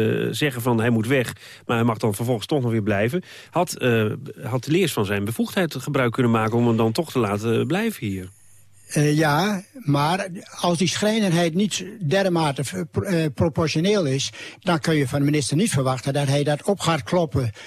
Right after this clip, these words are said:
Speaker 1: Nee.
Speaker 2: en, eh, daar een, een, een grote schrijnendheid van maken.
Speaker 1: Nee.
Speaker 2: Die jongen, die, eh, er is een moeder bekend, dus een, de verbinding tussen hem en zijn moeder is aanwezig. Dus dat Leers op een gegeven moment zegt... ja, in principe,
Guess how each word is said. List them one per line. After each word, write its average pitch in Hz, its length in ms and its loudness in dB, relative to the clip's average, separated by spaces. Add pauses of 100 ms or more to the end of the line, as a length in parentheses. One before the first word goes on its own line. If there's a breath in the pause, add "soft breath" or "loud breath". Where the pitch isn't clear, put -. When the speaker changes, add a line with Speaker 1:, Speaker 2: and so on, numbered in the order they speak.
(140 loud breath)
Speaker 1:
Nee. 113 100 -8
Speaker 2:
en, 151 360 2
eh, 143 160 2
daar 143 200 2
een, 143 140 2
een, 156 240 -2
een 143 120 0
grote 147 260 0
schrijnendheid 170 540 2
van 127 140 -2
maken. 120 440 -2 (220 loud breath)
Speaker 1:
Nee. 101 300 -6
Speaker 2:
Die 170 120 4
jongen, 175 300 4
die, 165 300 0
eh, 156 420 0 (580)
er 160 60 2
is 165 120 2
een 135 100 2
moeder 180 260 2
bekend, 214 520 -2 (140)
dus 151 240 0
een, 151 360 0
de 143 120 2
verbinding 175 440 0
tussen 139 220 0
hem 160 180 2
en 139 120 0
zijn 139 140 0
moeder 135 300 2 (280 loud breath)
is 165 240 2
aanwezig. 151 560 0
Dus 170 180 0
dat 147 160 0
Leers 170 280 2
op 151 80 0
een 139 60 -2
gegeven 147 220 0
moment 139 140 -2
zegt... 143 180 -2
ja, 151 180 0
in 147 160 0
principe, 143 500 0